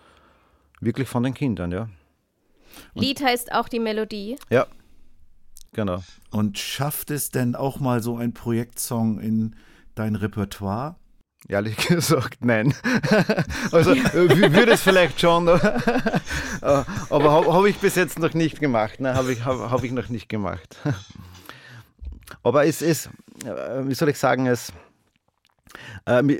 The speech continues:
Speaker 1: bezüglich Melodie, das geht eigentlich auch relativ einfach, gell? Ich, äh, ich lass die Kinder einfach mal irgendwelche Gitarren, zum Beispiel Akkorde sagen.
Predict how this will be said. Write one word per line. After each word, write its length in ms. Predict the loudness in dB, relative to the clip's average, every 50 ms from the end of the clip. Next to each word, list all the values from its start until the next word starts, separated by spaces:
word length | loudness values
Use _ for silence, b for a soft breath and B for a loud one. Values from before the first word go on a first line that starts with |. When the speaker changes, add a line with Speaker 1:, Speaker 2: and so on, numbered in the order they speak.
| -2 -8
Speaker 1:
bezüglich 640 | -10 -10 -6 -4 -4 -2 0 0 0 0 -2 0
Melodie, 520 | 0 2 2 2 2 2 0 0 0 0 0
das 220 | -2 -4 -4 -4
geht 220 | -4 -4 -2 -2 -2
eigentlich 520 | -2 0 0 0 -2 -4 -4 -8 -16 -8
auch 360 | -2 0 0 0 0 -2 -2
relativ 480 | 0 0 0 0 0 -2 -4 -6 -6 -6
einfach, 460 | -4 -4 -4 -4 -4 -4 -6 -6 -2
gell? 160 | -2 -2 -2 B B B B B B B B -8
Ich, 300 | -6 -6 -6 -6 -8 -10
äh, 320 | -6 -4 -4 -4 -4 -4 -6 -8 -10 -12 -14 -14 -10
ich 140 | -8 -6 -4
lass 160 | -4 -4 -4
die 100 | -4 -6
Kinder 320 | -4 -2 -2 -2 -2 -2 -2
einfach 280 | -2 -2 -4 -4 -2
mal 220 | 0 0 0 0 0
irgendwelche 840 | 0 -2 -2 -2 -2 -4 -4 -4 -4 -2 0 2 2 2 0 -2 -8 -16 b b b b b b b b b b b b -20 -16 _
Gitarren, 440 | -6 -6 -2 0 0 2 2 0 -2
zum 120 | -2 -4
Beispiel 360 | -4 -4 -2 -2 -2 -2 0 -2
Akkorde 500 | -4 -4 -4 -2 0 2 2 2 0 -2
sagen. 420 | 0 0 0 0 -2 -4 -8